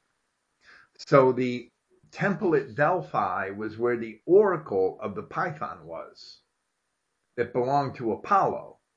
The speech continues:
And the priestess was called the Pythia, after Python, the Pythia. And she would give, um, prophecy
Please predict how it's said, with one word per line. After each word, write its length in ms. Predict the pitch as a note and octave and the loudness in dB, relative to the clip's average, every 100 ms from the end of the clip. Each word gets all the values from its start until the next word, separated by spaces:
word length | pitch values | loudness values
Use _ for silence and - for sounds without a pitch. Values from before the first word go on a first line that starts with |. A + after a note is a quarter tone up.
| _ - _ - | _ -20 _ -8
And 160 | B2+ | -4
the 60 | B2+ | -4
priestess 640 | - F3 G#3 - D3+ - | 0 0 0 -4 -6 -4
was 180 | C3 C3 | -2 -2
called 580 | - B2 A#2 A#2 G#2+ F#2+ A2 | 2 6 8 8 4 -6 -10
the 360 | A#2 A#2 A2 - | -8 -6 -8 -8
Pythia, 600 | - A#3 C#3 G2 - - _ - - | -6 -6 -6 -8 -10 -18 _ -20 -4
after 320 | B2 G#2+ A2+ | -2 0 -2
Python, 640 | G2 D3 D3 - E2 C#2+ - _ _ _ _ - | -2 0 0 0 -8 -10 -18 _ _ _ _ -6
the 100 | B2+ | -6
Pythia. 640 | - - A3+ - F2+ D#2+ - _ _ _ - | -2 4 4 2 -10 -12 -18 _ _ _ -6
And 240 | C3 B2+ | -4 -4
she 260 | - F3 F3 | -6 -6 -2
would 320 | D#3+ D3+ - | 0 0 -2
give, 480 | C3+ C3+ C3 C3 - - - | 0 4 6 4 -4 -14 -2
um, 500 | G#2+ G#2 G#2 G2+ G2+ | 0 2 0 -2 -6
prophecy 840 | - A#3 D4 A2 - - - - | 4 4 4 -6 -10 -12 -14 -16